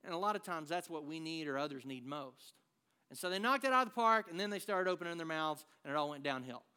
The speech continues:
So take that lesson, all right? Read those thirty chapters and learn that. Be there for people when they're hurting, and as soon as you open your mouth, you may mess things up. All right? And they started saying, "Job, you must have done this.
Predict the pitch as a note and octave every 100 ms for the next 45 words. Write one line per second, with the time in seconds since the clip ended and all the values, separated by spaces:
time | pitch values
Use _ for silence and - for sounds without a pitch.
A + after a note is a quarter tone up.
0 | _ - B2+ G#3+ A3 A3 G3+ F3 - -
1 | _ _ - D3 E3 F#3+ - - _ E3+
2 | A3+ G#3+ - _ E3+ F#3+ - A3+ A#3 G#3
3 | A3 G3+ F#3+ F3+ F3 - E3 E3 F#3 F#3
4 | E3+ C3 B2 _ _ _ C#3+ F3+ A#3+ A3+
5 | G#3+ G3+ G#3+ G3 F#3+ F#3+ F#3 E3 F#3 E3
6 | D#3+ D#3 - D3+ C#3 G3 G#3 F#3 F#3+ F#3+
7 | F3+ F3+ F3 D#3+ D#3 - - D3+ D3+ D3+
8 | C#3+ C#3 C#3 C3 C3+ - _ _ _ _
9 | _ _ _ _ _ _ _ _ _ _
10 | _ _ _ _ _ C3 C#3 D#3+ F3+ _
11 | _ _ _ _ _ _ _ _ _ _
12 | _ _ E3 F#3 G#3+ A3 A3 G3 A#3+ A#3
13 | G3 D#3+ F#3+ F#3 F3+ F#3 G3 F#3+ F3+ G3+
14 | G3+ E3+ E3 - -